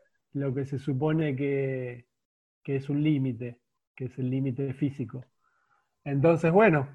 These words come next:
por ahí, por ahí estoy siendo hoy. Eh,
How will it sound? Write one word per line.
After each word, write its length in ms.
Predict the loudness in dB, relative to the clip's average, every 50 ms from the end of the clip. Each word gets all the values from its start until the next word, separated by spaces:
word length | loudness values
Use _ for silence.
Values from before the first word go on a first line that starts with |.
| -16 _
por 180 | _ -2 2 4
ahí, 360 | 6 6 8 6 6 4 2
por 200 | 2 2 4 6
ahí 140 | 6 6 6
estoy 220 | 6 6 4 4 4
siendo 400 | 6 6 6 6 6 6 8 8
hoy. 320 | 8 8 8 6 4 0 -4 -12 _ _ _ _ _ _ _ _ _ _ _ _ _ _ _ _ _ _ _
Eh, 720 | -6 -2 0 2 2 2 2 0 0 0 -2 -2 -4 -4